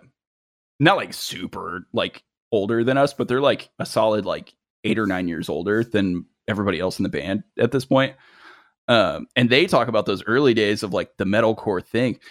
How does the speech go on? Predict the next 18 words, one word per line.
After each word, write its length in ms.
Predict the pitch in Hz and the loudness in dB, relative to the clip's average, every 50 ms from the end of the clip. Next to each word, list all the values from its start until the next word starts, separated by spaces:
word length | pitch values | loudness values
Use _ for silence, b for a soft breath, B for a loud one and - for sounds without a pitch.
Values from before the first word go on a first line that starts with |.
| B B - | B B 0
They 140 | 147 165 170 | 2 2 2
were 200 | 185 180 165 147 | 2 2 0 2
legitimately 680 | 131 120 104 101 110 117 123 117 107 - - 107 90 | 2 0 0 0 -2 0 0 0 -2 -2 -4 -6 -6
just, 340 | 87 - 113 101 - - - | -4 -4 -4 -4 -4 -4 -4
like, 220 | 185 180 - - - 120 | -4 -4 -4 -8 -12 -10
doing 300 | - - 98 98 117 123 117 | -6 -4 -2 0 0 0 0
what 160 | 110 104 - | 0 0 0
they'd 180 | 110 101 87 101 | -2 -2 -2 -2
normally 420 | 101 95 101 107 107 107 98 87 | -2 -2 0 0 0 -2 -2 -4
do 280 | - 95 90 101 110 - | -4 -4 -4 -2 -2 -2
and 80 | - 113 | -4 -2
had 220 | 113 123 117 117 | 0 0 0 0
no 260 | 110 107 107 110 120 113 | 2 2 2 4 4 4
idea 360 | 107 104 98 90 95 98 90 | 2 0 -2 -2 -2 -2 0
why 160 | 92 92 82 | 0 -2 -2
people 320 | - - 98 85 87 82 | -2 -4 -4 -4 -2 -2
liked 240 | 78 85 87 - - | -2 -2 -4 -4 -6
them. 180 | - - - | -10 -10 -10